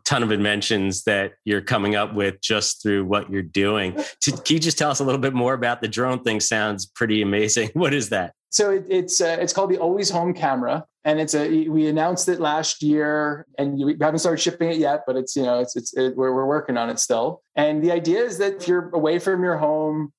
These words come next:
Speaker 2: and you're, like, you just wanna see something or whatever, you can, like, literally just, you say, like,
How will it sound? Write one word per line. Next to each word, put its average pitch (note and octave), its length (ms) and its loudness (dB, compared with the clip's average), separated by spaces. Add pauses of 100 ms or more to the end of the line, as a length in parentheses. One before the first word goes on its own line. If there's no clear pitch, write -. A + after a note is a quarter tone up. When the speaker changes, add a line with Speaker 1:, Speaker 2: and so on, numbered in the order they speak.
Speaker 2:
and C#3+ 360 0
you're, D3+ 160 2
like, C#3+ 380 0
you E3 160 0
just C#3 160 -4
wanna E3+ 240 2
see - 280 0
something D#3+ 460 0
or D3+ 80 0
whatever, E3+ 180 2
you D3+ 80 0
can, D#3 100 0
like, D3+ 180 0
literally D#3 500 0
just, C#3 240 -6
you C#3+ 140 -4 (280)
say, D3+ 180 2
like, C#3 120 0